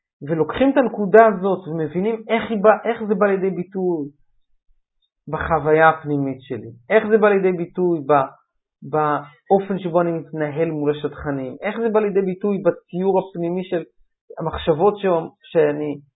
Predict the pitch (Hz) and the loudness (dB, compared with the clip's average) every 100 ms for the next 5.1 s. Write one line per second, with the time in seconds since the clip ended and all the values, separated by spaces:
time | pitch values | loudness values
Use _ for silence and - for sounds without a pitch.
0 | _ - 170 226 277 - 202 226 233 151 | _ -6 2 4 4 2 -2 6 6 6
1 | 160 185 247 - - 240 226 196 190 - | -2 0 0 -2 -2 -2 -4 -6 -6 -6
2 | 180 226 226 185 131 - _ _ _ _ | 0 0 0 -6 -6 -12 _ _ _ _
3 | 190 208 226 220 220 208 214 202 208 220 | -12 -6 0 6 6 6 4 2 4 4
4 | 208 208 208 190 190 180 165 170 - 233 | 4 -2 -2 -4 -2 -4 -4 -4 0 2
5 | 220 | 2